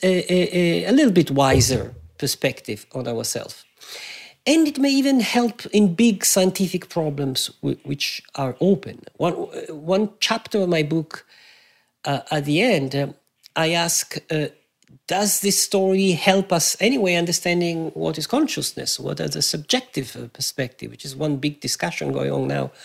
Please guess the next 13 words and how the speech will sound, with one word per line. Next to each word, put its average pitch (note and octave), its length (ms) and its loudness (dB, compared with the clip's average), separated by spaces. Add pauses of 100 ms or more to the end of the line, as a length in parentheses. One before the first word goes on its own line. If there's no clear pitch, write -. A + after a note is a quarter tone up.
(420)
in, C3 240 0
in, C3 240 -4
in A#2+ 200 -6
physics, G3 520 0
in A2 100 -4
philosophy, E3+ 600 0
in B2+ 100 0
neurosciences, D#3+ 880 2
uh, D3 220 2
in C3 160 -2
many D3+ 200 2
disciplines. C#3+ 680 -4
Uh, C3+ 100 -2